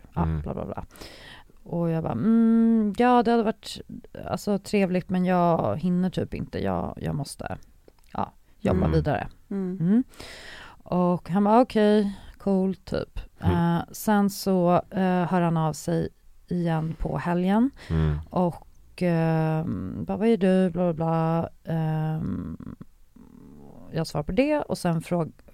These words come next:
Speaker 1: frågar jag så här, ah, vad ska du göra ikväll?
Speaker 2: Mm.
Speaker 1: Och han bara, nej, inga planer, vill du ses?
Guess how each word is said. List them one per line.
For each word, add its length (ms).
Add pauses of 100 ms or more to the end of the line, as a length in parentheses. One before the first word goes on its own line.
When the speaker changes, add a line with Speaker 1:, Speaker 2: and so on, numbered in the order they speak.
(120)
Speaker 1:
frågar 280
jag 80
så 80
här, 160
ah, 40
vad 120
ska 140
du 120
göra 140
ikväll? 320 (240)
Speaker 2:
Mm. 280 (1600)
Speaker 1:
Och 760
han 240
bara, 100
nej, 200
inga 160
planer, 380
vill 120
du 60
ses? 560